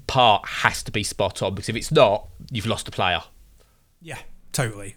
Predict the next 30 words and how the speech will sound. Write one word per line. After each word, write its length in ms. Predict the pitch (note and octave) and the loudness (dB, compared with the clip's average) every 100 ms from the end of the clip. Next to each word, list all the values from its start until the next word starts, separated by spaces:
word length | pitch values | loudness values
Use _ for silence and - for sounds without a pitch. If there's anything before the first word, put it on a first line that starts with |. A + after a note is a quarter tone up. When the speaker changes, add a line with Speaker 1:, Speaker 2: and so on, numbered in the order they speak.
| - | -10
Speaker 2:
I 120 | A2 | -10
agree. 320 | G#2 A2 G#2 - _ _ _ _ _ _ _ _ _ _ G#2 | -10 -12 -14 -16 _ _ _ _ _ _ _ _ _ _ -2
Speaker 1:
Uh, 300 | G#2+ A2 A2+ | 0 0 -2
but 160 | D3+ | 2
yeah, 100 | A#3 | 2
that, 220 | - G3 | 4 4
that's, 280 | G3 F#3 - | 4 2 0
that's 220 | G3+ E3 - | 0 0 0
that 220 | A3 A2+ | -2 0
really. 400 | A#2 C#3+ G3+ - _ _ _ _ | -2 -2 -4 -8 _ _ _ _
Not 260 | D#3+ G#3 - | -4 -4 -4
been 120 | G#3 | -6
playing 320 | - F#3+ F#3 F3 | -4 -2 0 -2
much 200 | E3+ F3+ | -2 -2
else 800 | B2 F#2+ - - - - - - | -4 -4 -10 -10 -12 -12 -12 0
of 400 | B2+ B2 A#2+ - B2 | 2 4 2 -4 -6
that's 240 | B2 - | -6 -6
new 560 | C3 B2 G#2+ G2 F2+ F2+ - | -6 -2 0 0 -2 -4 -4
anyway. 600 | G2 F#2+ F2+ F#2 F#2 - _ | -2 -2 -2 -2 -4 -8 _
Um, 440 | F#2+ G2+ G2+ G2+ - - - _ _ _ _ _ | -4 -2 -4 -8 -14 -20 -20 _ _ _ _ _
and 120 | G#2 | -4
if 120 | G#2+ - | -4 -4
you 60 | |
wanna 160 | B2 A#2 | -4 -4
find 300 | - F#2 F2+ | -2 -2 0
out 180 | F2 - | -2 -2
what 160 | F#2 | -4
I'm 80 | F#2 | -4
talking 360 | - F2+ - F2 | -6 -8 -8 -10
about, 480 | - E2+ F#2+ G2+ | -4 -2 0 -2